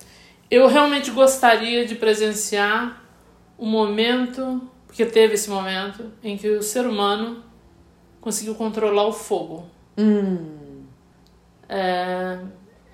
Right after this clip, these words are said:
Speaker 1: é, é uma daquelas coisas que muda a, a, a psique do ser humano.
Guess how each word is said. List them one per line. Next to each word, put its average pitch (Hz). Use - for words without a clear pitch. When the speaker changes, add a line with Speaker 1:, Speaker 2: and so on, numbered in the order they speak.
Speaker 1:
é, 233
é 247
uma 269
daquelas 262
coisas 254
que 269
muda 269
a, 202
a, 208
a 208
psique 220
do 196
ser 190
humano. 135